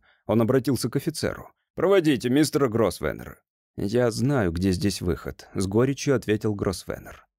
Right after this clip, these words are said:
В коридоре он посмотрел на часы. До конца перерыва оставалось только пять минут. В подавленном настроении он направился в отсек управления.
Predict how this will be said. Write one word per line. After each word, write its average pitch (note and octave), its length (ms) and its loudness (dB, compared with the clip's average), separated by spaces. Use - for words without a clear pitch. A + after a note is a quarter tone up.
В - 80 -20
коридоре B2 420 4
он A#2 100 2
посмотрел A#2 640 0
на A#2+ 120 2
часы. - 500 -8
До G2+ 120 0
конца C#3 300 2
перерыва C#3+ 440 4
оставалось C#3 500 0
только G#2+ 340 0
пять F2 320 -2
минут. - 440 -10
В - 120 -20
подавленном A2 640 2
настроении C3+ 580 2
он A2+ 140 4
направился C3+ 520 0
в B2+ 40 2
отсек A#2 320 0
управления. G2+ 720 -6